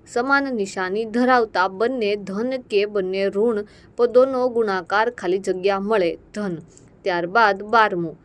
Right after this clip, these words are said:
એક્સ પ્લસ એ, એક્સ પ્લસ બી બરાબર એક્સ સ્ક્વેર પ્લસ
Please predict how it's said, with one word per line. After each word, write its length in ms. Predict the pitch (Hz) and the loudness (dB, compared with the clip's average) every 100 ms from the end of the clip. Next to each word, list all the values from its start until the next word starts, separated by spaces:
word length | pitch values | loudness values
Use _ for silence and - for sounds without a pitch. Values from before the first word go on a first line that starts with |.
| - - | -20 -4
એક્સ 340 | - 254 - - - | 2 2 0 -12 -2
પ્લસ 380 | 185 180 - _ - 247 | 0 0 -6 _ 2 4
એ, 0 | 247 262 _ _ - | 4 0 _ _ 0
એક્સ 280 | 240 247 - - | 0 0 -6 -14
પ્લસ 320 | 190 180 185 - - 196 | -4 -2 -2 -6 -10 -4
બી 200 | 240 175 - - | -4 -4 -6 -2
બરાબર 460 | 226 233 208 185 180 - | 2 2 0 -2 -4 -4
એક્સ 280 | 190 185 - | -4 -4 -8
સ્ક્વેર 420 | - 220 247 247 247 - | -14 2 6 6 2 -6
પ્લસ 340 | - 220 196 | 2 4 4